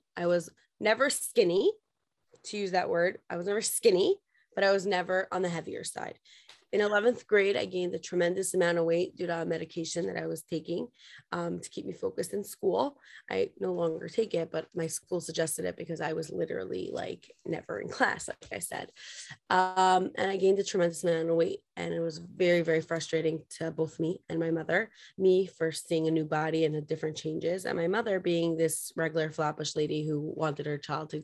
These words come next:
graduate and get married eventually. Um, so the significant weight gain just from eleventh grade just kept going. And, um, it, it, it's really hard to be oversized and overweight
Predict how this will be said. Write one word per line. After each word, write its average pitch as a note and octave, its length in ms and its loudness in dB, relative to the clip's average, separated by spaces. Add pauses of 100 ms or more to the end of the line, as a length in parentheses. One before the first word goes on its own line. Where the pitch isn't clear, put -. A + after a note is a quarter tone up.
graduate D3 400 -2
and D3 80 -6
get D3 140 -4
married F3 340 2
eventually. - 540 -12 (640)
Um, E3+ 280 2
so D#3 140 -4
the E3+ 80 0
significant G3 640 0
weight F3+ 340 2
gain D#3+ 320 0
just D#3+ 300 -4 (300)
from F3 140 0
eleventh E3+ 360 2
grade D#3+ 200 2
just - 160 -8
kept D#3+ 200 -2
going. G3 480 0 (460)
And, E3 640 2 (120)
um, E3 640 0 (1600)
it, F#3 240 2
it, F#3 160 2
it's - 180 -4
really F#3+ 200 2
hard F#3+ 420 0 (200)
to - 100 -8
be E3 400 -2 (840)
oversized D#3 840 0
and - 260 -6
overweight D#3+ 720 -2